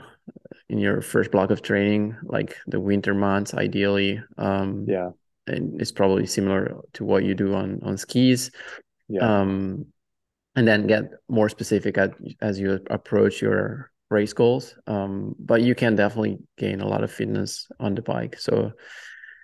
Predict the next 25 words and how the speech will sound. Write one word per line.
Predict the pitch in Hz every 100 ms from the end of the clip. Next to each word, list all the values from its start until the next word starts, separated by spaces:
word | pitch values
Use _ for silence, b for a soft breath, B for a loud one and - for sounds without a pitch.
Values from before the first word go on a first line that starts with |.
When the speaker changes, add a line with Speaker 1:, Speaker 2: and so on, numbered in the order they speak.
| B B
Speaker 1:
yeah, | - 131
there | 107 113
is | 117
Speaker 2:
Yeah. | 87
Speaker 1:
different | 120 131 110
ways | 110 110
to | 110
get | 107 104
to | -
the | 110
same | - 101 98 98 101 -
result. | 113 104 101 98 113
And, | 104 95 98
uh, | 107 120 131 -
it's | 120
always, | 110 107 110 107 _
it's | - 110
always | 104 101 104
exciting | 104 - 104 101 95
to | - 98 95 95 92 117 _ _ _ _ _ _ _ _ _ _
just | 110 -
combine | 110 101 98 101
all | 101 98
these | 101 92
different, | 104 - 98 95 110